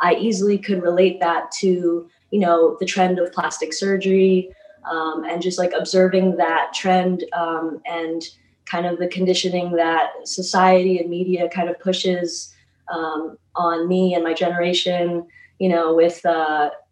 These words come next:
just, you know, um, like, constantly wanting to look a certain way to be accepted or whatnot. You know, I, I fully support people doing whatever it is that they,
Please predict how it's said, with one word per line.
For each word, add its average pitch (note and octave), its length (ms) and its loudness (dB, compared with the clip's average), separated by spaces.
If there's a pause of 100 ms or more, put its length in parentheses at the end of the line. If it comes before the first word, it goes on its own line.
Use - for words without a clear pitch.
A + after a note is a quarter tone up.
just, - 500 -4
you G3+ 160 -2
know, E3 420 0
um, E3 580 -6 (1200)
like, E3+ 300 2 (160)
constantly F#3+ 580 2
wanting F3+ 440 2
to F#3 500 0
look F3+ 320 4
a G#3+ 80 2
certain F#3 340 0
way F#3 200 6
to F#3+ 160 -2
be F#3 120 2
accepted F3+ 760 2
or E3+ 180 0
whatnot. D#3+ 580 -2
You E3+ 80 -8
know, E3+ 180 -2
I, - 200 0
I F3 160 0 (100)
fully G3 240 0
support F3+ 560 0
people F#3 240 0
doing E3+ 380 0 (140)
whatever F3+ 360 2
it F3 80 4
is E3 120 0
that D#3+ 120 -2
they, E3 240 -4